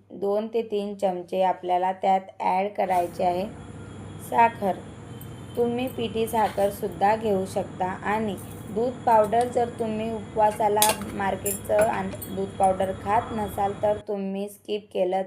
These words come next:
तरी चालेल. मी आता याला मिक्सरच्या भांड्याला थोडंसं जाडसर असं फिरवून घेते.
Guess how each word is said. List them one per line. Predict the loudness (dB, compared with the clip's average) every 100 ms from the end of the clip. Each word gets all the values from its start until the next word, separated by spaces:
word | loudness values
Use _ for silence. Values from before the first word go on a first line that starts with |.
| -2
तरी | -2 -4
चालेल. | -2 -2 -2 -6 -12 _ _ -12
मी | -6 -2
आता | 0 -2 0
याला | 2 4 2 -2 -4 -8
मिक्सरच्या | -8 -2 4 4 4 0
भांड्याला | 0 -2 2 4 4 0 -6 _ _ _ -2
थोडंसं | 2 2 0 0 -2 -2 -10 _ -10 4
जाडसर | 6 8 4 4 4
असं | 4 2
फिरवून | 2 2 2 -2 -2
घेते. | -2 -4 -4